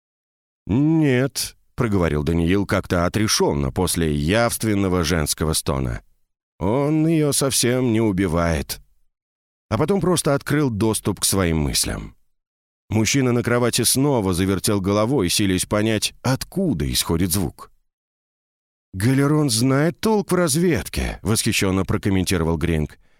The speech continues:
"А ты хотел его просто перетащить. Тогда Ириния пришла бы уже за твоей головой". Но Даниил не обратил внимания на его слова.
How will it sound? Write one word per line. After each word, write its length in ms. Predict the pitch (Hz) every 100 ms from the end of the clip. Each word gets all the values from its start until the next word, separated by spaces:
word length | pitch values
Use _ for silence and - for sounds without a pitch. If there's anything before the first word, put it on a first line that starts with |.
| _ _ -
"А 120 | 104
ты 120 | 120
хотел 320 | 120 110 113
его 300 | 107 104 113
просто 400 | 110 123 98 110
перетащить. 800 | 92 98 90 90 - 80 67 - - _
Тогда 300 | - 143 190
Ириния 380 | 190 202 196 190
пришла 380 | 175 175 185 190
бы 120 | 180
уже 240 | 175 143 175
за 140 | 175
твоей 380 | 151 151 147 175
головой". 560 | 160 120 85 78 60 - - _ _ _ _ _ _ _ _ _ _ _ -
Но 180 | 131 160
Даниил 380 | 180 175 170 160
не 140 | 147
обратил 460 | 139 143 135 135 110
внимания 760 | 92 113 131 143 95 69 65
на 80 | 73
его 400 | 82 82 80 76
слова. 480 | - 78 67 62